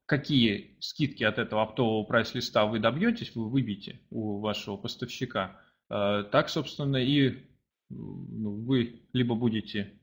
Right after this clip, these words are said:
более эффективны, у вас будет интернет-магазин, либо менее эффективный. Но интернет-маркетинг здесь вам,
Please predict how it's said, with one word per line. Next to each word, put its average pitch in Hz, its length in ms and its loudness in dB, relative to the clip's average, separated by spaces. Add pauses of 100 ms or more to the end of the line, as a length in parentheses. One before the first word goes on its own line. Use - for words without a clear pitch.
(100)
более 123 300 4
эффективны, 185 600 2
у 165 100 -2
вас 160 200 2
будет 147 400 -4
интернет-магазин, 135 760 -2
либо 151 220 0
менее 101 380 2
эффективный. - 440 -10
Но 190 260 4 (420)
интернет-маркетинг 143 840 2
здесь 127 220 0
вам, 113 320 0